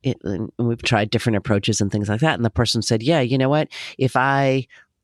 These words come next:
like, if I really wanted, I said I wanted it to change, but if I really was all in on changing, not everything, right? This is certain circumstances. I'm not saying this across the board, but I definitely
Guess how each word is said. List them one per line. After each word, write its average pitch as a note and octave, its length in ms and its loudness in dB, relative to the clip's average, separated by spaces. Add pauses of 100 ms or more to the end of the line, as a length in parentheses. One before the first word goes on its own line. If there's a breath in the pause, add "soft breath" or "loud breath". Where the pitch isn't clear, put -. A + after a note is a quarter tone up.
(300)
like, - 140 -4
if - 80 -2
I E3 60 4
really C3+ 520 2
wanted, B2+ 400 2
I B2 100 2
said C3 280 2
I C#3+ 60 4
wanted C3 300 0
it A#2 80 -2
to G2 80 -8
change, A#2+ 360 0
but A#2 80 0
if - 100 -2
I A2 120 2 (120)
really C3 600 2
was G#2+ 280 -2 (240)
all A2+ 280 4
in A#2+ 360 2 (120)
on G2+ 180 2
changing, A2 580 0
not G#3+ 260 2
everything, F2+ 460 -2 (120)
right? A2+ 200 0
This - 180 2
is - 240 -2 (420)
certain A#2+ 420 2
circumstances. F2+ 760 -2
I'm F#2+ 280 0
not G2+ 240 0
saying E2 260 -2
this - 260 -6 (400 loud breath)
across - 360 0
the G2+ 100 -4
board, E2 320 -2 (480 loud breath)
but B2+ 140 2
I G#2+ 80 2
definitely G2+ 640 0